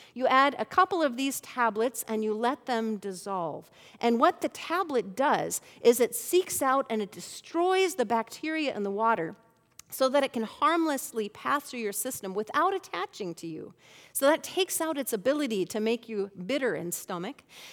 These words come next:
And instead, it allows the elements of the water to do what water was designed to do, to renew you and strengthen you so you can continue on hiking. So here's the good news.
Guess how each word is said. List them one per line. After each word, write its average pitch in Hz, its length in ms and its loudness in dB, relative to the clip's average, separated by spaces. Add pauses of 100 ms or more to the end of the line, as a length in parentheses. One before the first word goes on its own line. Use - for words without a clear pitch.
(120)
And 254 100 4
instead, 349 440 4
it 247 100 -2
allows 294 540 0
the 247 260 -6
elements 330 420 2
of 262 100 -4
the 214 60 -4
water 214 380 4
to 226 160 -8
do 247 240 -4
what 247 240 -2
water 294 380 -6
was 233 180 -2
designed 220 560 -4
to 226 100 -8
do, 170 280 -10 (240)
to 262 120 -4
renew 240 580 0
you 226 260 0
and 202 160 -6
strengthen 269 640 -2
you 196 180 2
so 190 140 -4
you 233 160 -4
can 208 180 -4
continue 240 640 -4
on 202 220 0
hiking. 185 520 -12 (800)
So 277 200 -2
here's 403 220 2
the 339 60 -4
good 254 200 -2
news. 214 480 -6